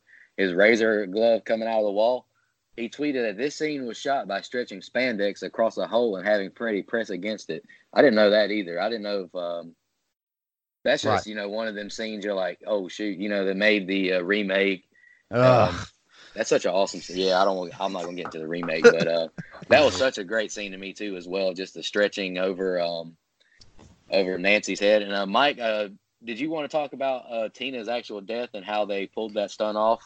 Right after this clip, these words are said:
Speaker 2: So, I mean, I'll go into it a little bit, then I'm gonna pass it off to Brian. He might have better notes on it, but just the way they used that rotating room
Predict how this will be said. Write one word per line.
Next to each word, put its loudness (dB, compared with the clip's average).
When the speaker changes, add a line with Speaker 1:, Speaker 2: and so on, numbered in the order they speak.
Speaker 2:
So, 0
I -6
mean, -2
I'll 4
go 4
into -2
it 4
a 0
little 2
bit, 2
then 2
I'm 2
gonna 0
pass 0
it -2
off 0
to -12
Brian. 0
He -4
might -2
have -2
better 0
notes -2
on -2
it, -6
but -2
just 0
the 4
way 6
they 6
used 4
that 4
rotating 2
room -2